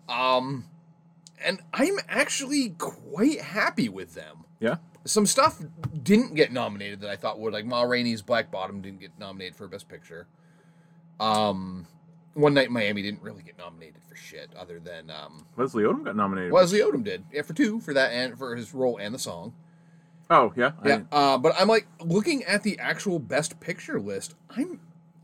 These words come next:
Speaker 1: pretty fucking happy. And at this point, I've seen most of them.
Speaker 2: Name them?
Speaker 1: Um, Sound of Metal.
Speaker 2: I'm gonna, I'm gonna cringe because I don't think I
Speaker 1: Sound of Metal, though, but here's the thing.
Speaker 2: Not yet.
Speaker 1: It's on Amazon. You
Speaker 2: Yeah.
Speaker 1: could watch it tomorrow.
Speaker 2: I, well, that's, that's why I'm cringing, because I could watch, 'cause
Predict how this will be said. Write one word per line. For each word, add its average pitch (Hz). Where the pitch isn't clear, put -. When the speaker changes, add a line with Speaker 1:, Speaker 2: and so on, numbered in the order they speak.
Speaker 1:
pretty 294
fucking 233
happy. 165
And 160
at 147
this 240
point, 247
I've 156
seen 233
most 165
of 120
them. 90
Speaker 2:
Name 131
them? 254
Speaker 1:
Um, 135
Sound 139
of 202
Metal. 139
Speaker 2:
I'm 123
gonna, 120
I'm 120
gonna 113
cringe 110
because 107
I 101
don't 107
think 104
I -
Speaker 1:
Sound -
of 294
Metal, 190
though, 165
but 165
here's 220
the 285
thing. -
Speaker 2:
Not 165
yet. 208
Speaker 1:
It's 196
on 220
Amazon. 131
You -
Speaker 2:
Yeah. -
Speaker 1:
could 147
watch 110
it -
tomorrow. 180
Speaker 2:
I, 156
well, 175
that's, 180
that's 160
why 156
I'm 135
cringing, 135
because 117
I 123
could -
watch, 120
'cause 151